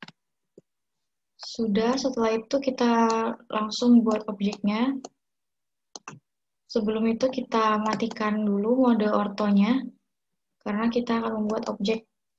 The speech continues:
dengan garis miring. Tools line. Letakkan titik awalnya di sini, di intersection. Kemudian panjangnya sebesar tiga belas.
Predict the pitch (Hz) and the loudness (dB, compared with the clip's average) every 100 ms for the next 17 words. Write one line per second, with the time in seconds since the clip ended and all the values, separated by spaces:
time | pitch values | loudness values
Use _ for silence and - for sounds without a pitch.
0 | _ - 202 208 202 196 196 196 214 202 | _ -2 0 2 4 4 2 0 -2 0
1 | 202 254 269 - _ _ _ _ _ _ | 0 0 -2 -8 _ _ _ _ _ _
2 | _ _ _ _ - - - - 208 214 | _ _ _ _ -20 -20 -10 -6 -4 -6
3 | - 214 240 285 - _ _ _ _ _ | -6 -2 -2 -4 -8 _ _ _ _ _
4 | _ _ _ _ 233 226 233 240 240 233 | _ _ _ _ -6 -2 2 4 4 2
5 | 214 214 208 226 220 233 208 208 240 262 | -2 -2 0 2 2 2 0 2 2 0
6 | - _ - 202 208 208 202 214 202 - | -8 _ -6 -2 0 -2 -2 -4 -6 -6
7 | 214 247 247 - _ _ _ _ - - | -4 -4 -6 -10 _ _ _ _ -20 -18
8 | - - _ _ _ _ - 214 214 233 | -20 -20 _ _ _ _ -6 -2 0 2
9 | 226 214 202 196 208 233 285 - 208 208 | 2 2 4 6 6 4 2 0 -2 -2
10 | - 226 226 240 240 - 208 202 190 185 | -2 -2 -2 -2 -4 -2 0 2 2 0
11 | 233 - | -2 -4